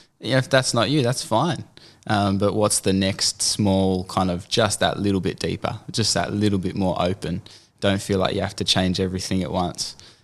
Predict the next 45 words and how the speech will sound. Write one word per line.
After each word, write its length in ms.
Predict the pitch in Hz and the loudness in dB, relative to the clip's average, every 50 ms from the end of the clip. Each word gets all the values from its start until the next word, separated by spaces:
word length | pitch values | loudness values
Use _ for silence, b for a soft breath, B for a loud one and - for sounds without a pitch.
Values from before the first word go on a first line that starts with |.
| B B | B B
um, 240 | - 95 95 92 90 - | -2 -2 0 0 2 4
or, 180 | 131 120 - - | 4 4 6 6
or 180 | 117 127 127 | 6 6 6
like 220 | 110 92 90 95 - | 6 4 2 2 2
you 60 | 95 | 0
have 180 | 92 90 - - | 0 0 0 -2
to 240 | - 98 92 85 - | -2 -2 -2 0 0
arrive 360 | 92 92 92 92 92 92 87 | 0 2 2 2 0 0 -2
at 100 | 92 - - | -4 -4 -4
this 280 | 98 98 131 151 - | -2 0 0 0 0
position, 500 | - - 101 87 87 87 - - - 90 | -2 -4 -4 -4 -2 -4 -4 -4 -4 -4
you 80 | 90 87 | -4 -2
know? 200 | 92 107 139 151 - - _ | -2 -2 -4 -6 -8 -14 _
But, 260 | - 101 - - - - - _ | -4 -4 -4 -4 -10 -20 -20 _
but 120 | - 98 85 | -2 0 2
what 200 | 107 110 101 - | 4 4 4 4
would 120 | 98 92 85 | 2 0 2
be 140 | 95 92 | 0 0
the, 160 | 92 87 90 85 - - | 2 0 -2 -4 0 2
the, 160 | 107 101 98 | 2 2 2
the 280 | 82 95 107 113 113 | 2 2 4 4 6
next 380 | 117 120 123 127 127 - - - | 6 6 4 4 2 0 -2 0
more 240 | 110 101 98 101 90 | 0 2 2 2 0
healthy 340 | 90 98 92 90 - 92 87 | 0 0 0 0 -2 -6 -6
place 400 | - - 87 87 95 - - - | -2 -2 -2 -2 0 -4 -6 -6
you 100 | 90 - | -6 -4
could 180 | - 87 - | -6 -6 -2
be 160 | - 90 95 | -2 -2 -2
at? 180 | - - - - - _ _ B B B B B B B B B B B B B _ | -2 -4 -6 -10 -14 _ _ B B B B B B B B B B B B B _
And 240 | - 98 92 95 92 | 0 2 4 4 4
there's 140 | 98 95 92 | 2 0 4
definitely 320 | - 95 95 - 101 92 | 2 2 2 2 2 4
that 180 | 92 92 87 - | 4 4 2 2
for 100 | - 95 | 0 0
me 180 | 95 98 95 | 2 4 4
as 140 | 92 87 87 | 2 2 2
well. 200 | 95 98 92 87 | 2 2 2 2
I'm 180 | 87 85 95 98 | 0 -2 -2 -2
certainly 380 | - - 92 - - 92 92 | 0 0 0 0 0 -2 -2
still 280 | 92 - - - 95 95 | -2 -4 -2 0 0 2
a 60 | 92 | 2
work 320 | 90 90 90 95 95 - 98 | 2 2 0 -2 -2 -2 -2
in 120 | 95 95 | -2 -2
progress 600 | - - 90 90 92 - 90 95 101 - - - | 0 -2 -2 -2 0 -2 -4 -4 -2 -4 -6 -4
and 240 | 143 95 92 101 | -4 -4 -6 -6